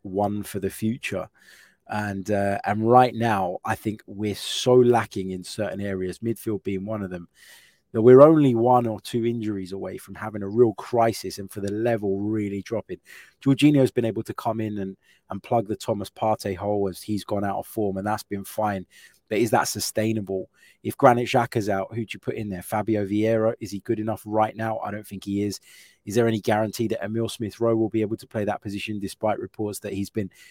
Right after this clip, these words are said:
training and learning to play there? No guarantees there either. So for me, it's about going out first and foremost and bringing in players that will take us forward.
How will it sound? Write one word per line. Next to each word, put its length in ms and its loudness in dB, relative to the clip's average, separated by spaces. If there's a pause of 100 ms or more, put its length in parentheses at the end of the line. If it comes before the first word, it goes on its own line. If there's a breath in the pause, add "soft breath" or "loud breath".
(140 soft breath)
training 460 2
and 140 -4
learning 260 -6
to 80 -18
play 240 -2
there? 200 -2 (380 soft breath)
No 180 4
guarantees 540 2
there 200 -2
either. 240 -2
So 140 -8
for 140 -8
me, 180 2
it's 120 -4
about 280 -4
going 260 0
out 180 -4
first 440 2
and 140 -6
foremost 600 0 (400 soft breath)
and 100 -8
bringing 240 -2
in 100 -6
players 440 -4 (260)
that 160 -8
will 140 -2
take 360 2
us 140 -4
forward. 480 -2